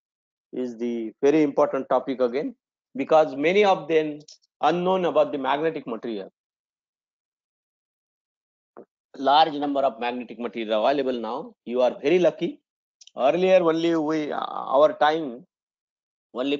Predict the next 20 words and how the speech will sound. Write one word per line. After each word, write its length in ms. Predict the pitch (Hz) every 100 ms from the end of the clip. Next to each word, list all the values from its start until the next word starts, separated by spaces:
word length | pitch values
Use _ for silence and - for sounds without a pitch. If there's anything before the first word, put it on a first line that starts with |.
| -
ferrite 300 | 156 165 160
core 320 | 135 120 - - _ _ _ _ _ _ _ _
and 340 | 117 127 127 113
the 300 | 117 113 113
C 240 | - 156
R 160 | 170 165
G 160 | 143
O 100 | 156
core 460 | 143 127 120 107 101 -
is 220 | 131 117
available. 640 | 117 139 165 147 113 - _ _ _ _ _ _ -
Amorphous 500 | 139 175 185 185 185
core 300 | - 165 175
is 120 | 160
also 720 | 160 156 165 160 156 147 139 127
not 280 | 139 160
available 480 | 151 151 147 131 135
at 160 | 131 117
that 180 | 120 -
time 280 | 113 156